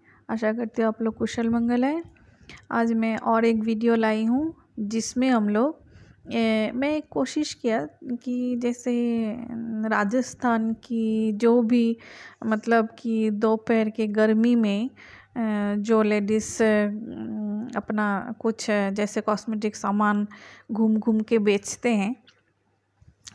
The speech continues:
तो उसका एक पिक्चर मैं ड्राइंग करना, करने की कोशिश कर रही हूँ।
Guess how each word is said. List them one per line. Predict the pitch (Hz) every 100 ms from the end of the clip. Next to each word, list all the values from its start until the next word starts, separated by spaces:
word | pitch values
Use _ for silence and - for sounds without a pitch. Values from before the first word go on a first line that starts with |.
| -
तो |
उसका | 214 - 220
एक | 202 202
पिक्चर | - 208 - 226 226 - - - -
मैं | 220 202 196
ड्राइंग | 202 208 214
करना, | 214 208 208 202 190 233 214
करने | 208 208
की | 208 214
कोशिश | 214 208 226 -
कर | - 208
रही | 208
हूँ। | 240 349